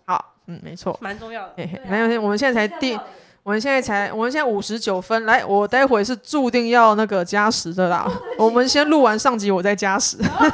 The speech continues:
Speaker 1: <laughs> 哎，第五题哦。
Speaker 2: 哦，来，来，来，
Speaker 1: <laughs>
Speaker 2: 好，好。
Speaker 1: 五十九分进展到第五题。
Speaker 2: 完全没有回答，答，回答不到我那个，哎，逐字稿上的东西，
Speaker 1: 没关系，
Speaker 2: 笑死。
Speaker 1: 没关系，我，我觉得我已经得到我要的东西了，就是漫才圈呢，就是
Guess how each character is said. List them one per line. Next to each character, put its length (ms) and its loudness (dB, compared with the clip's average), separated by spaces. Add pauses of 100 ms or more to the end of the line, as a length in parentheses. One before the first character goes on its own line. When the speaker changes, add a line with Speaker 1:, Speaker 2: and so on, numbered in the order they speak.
(380)
Speaker 1:
<laughs> 640 0
哎， 100 6 (120)
第 100 4
五 160 2
题 180 2
哦。 240 4
Speaker 2:
哦， 320 4
来， 160 2
来， 140 -4
来， 300 -2
Speaker 1:
<laughs> 20 -6
Speaker 2:
好， 60 -6
好。 40 -2
Speaker 1:
五 80 0
十 140 -4
九 140 2
分 120 -2
进 160 -6
展 160 -2
到 80 0
第 160 -6
五 140 -10
题。 220 -18 (360)
Speaker 2:
完 140 -4
全 140 -8 (240)
没 100 -14
有 80 -10
回 220 -14
答， 240 -8
答， 160 -18
回 140 -18
答 180 -14
不 100 -18
到 220 -10
我 100 -16
那 80 -10
个， 100 -8
哎， 280 -12
逐 120 -12
字 140 -14
稿 160 -4
上 120 0
的 120 -4
东 100 -6
西， 60 -14
Speaker 1:
没 100 2
关 140 6
系， 80 -2
Speaker 2:
笑 60 0
死。 40 2
Speaker 1:
没 80 2
关 60 2
系， 60 6
我， 100 6
我 60 4
觉 120 2
得 80 4
我 120 6
已 40 4
经 140 -6
得 140 0
到 160 2
我 120 -2
要 200 2
的 40 -2
东 160 -10
西 120 -10
了， 40 -6
就 80 -6
是 80 -8
漫 220 2
才 240 -6
圈 240 -4
呢， 300 -2
就 120 -2
是 380 -4